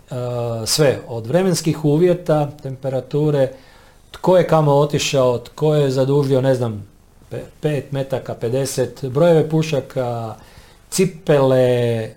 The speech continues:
kompletno, kompletno sve, e, što se je dešavalo, koje akcije su se pripremale, ko je na položaju što odradio. Tak da, evo, moram priznat da ova monografija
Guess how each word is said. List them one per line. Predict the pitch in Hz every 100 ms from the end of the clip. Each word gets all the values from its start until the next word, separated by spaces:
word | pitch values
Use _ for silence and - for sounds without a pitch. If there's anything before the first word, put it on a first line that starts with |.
| _
kompletno, | - 139 135 131 139 160 185 - 170 156
kompletno | 135 120 131 143 147 123
sve, | - 151 143 - - - - - - _ _ _
e, | 139 131 131 131 127 123 117 104 -
što | - 165
se | 160 143
je |
dešavalo, | 131 131 - 139 143 131 117 104 101 -
koje | 143 135
akcije | 139 143 - 127
su | -
se | - 117
pripremale, | 123 120 127 131 127 117 107 104 - - - _ _ _ _
ko | 151 160
je |
na | 151 147
položaju | 156 156 135 135 127 127 139 -
što | - - 147
odradio. | 131 131 120 131 135 127 117 107 - - _ _ _
Tak | _ 135 143
da, | 131
evo, | 131 139 135
moram | 120 120 139 127
priznat | 117 131 139 131
da | 117 117
ova | 127 123
monografija | 120 120 123 131 131 127 117 110